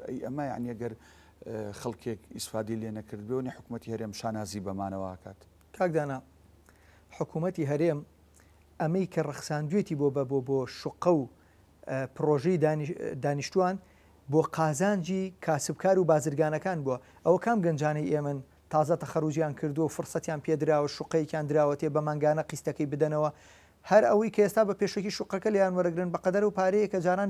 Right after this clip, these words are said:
Speaker 2: بۆ دروستکردنی خانوویکی کامل پێویستی بوو. هەڵاوسانی ئابووری دروست بووە لە هەرێمی کوردستان. گەنجی ئێمە و دا-، ئەو، ئەو داهاتی کە گەنج پەیدایەکە دەرەقەتی ئەم پرۆژانە نایەت، کاک، ئە، دانا.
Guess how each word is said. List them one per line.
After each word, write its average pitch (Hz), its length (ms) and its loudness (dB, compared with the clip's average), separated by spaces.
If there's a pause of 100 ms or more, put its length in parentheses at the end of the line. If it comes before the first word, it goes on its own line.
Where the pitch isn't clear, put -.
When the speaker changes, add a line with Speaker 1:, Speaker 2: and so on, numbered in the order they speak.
Speaker 2:
بۆ 185 160 4
دروستکردنی 185 540 0
خانوویکی 185 320 -4
کامل 190 380 0
پێویستی 190 420 -2
بوو. 120 120 -8 (420)
هەڵاوسانی 170 540 4
ئابووری 151 320 2
دروست 180 220 -2
بووە 135 140 -2
لە 123 80 -2
هەرێمی 127 320 -8
کوردستان. 127 420 -10 (440)
گەنجی 180 340 4
ئێمە 170 240 2
و - 100 0
دا-، 151 200 6 (220)
ئەو، 190 160 4
ئەو 185 160 6
داهاتی 156 420 4
کە 160 60 -4 (120)
گەنج 202 240 6
پەیدایەکە 151 540 4 (380)
دەرەقەتی 175 420 4
ئەم 185 120 0
پرۆژانە 151 460 0
نایەت، 120 280 -4
کاک، 143 280 -2
ئە، - 360 -10
دانا. 117 220 -6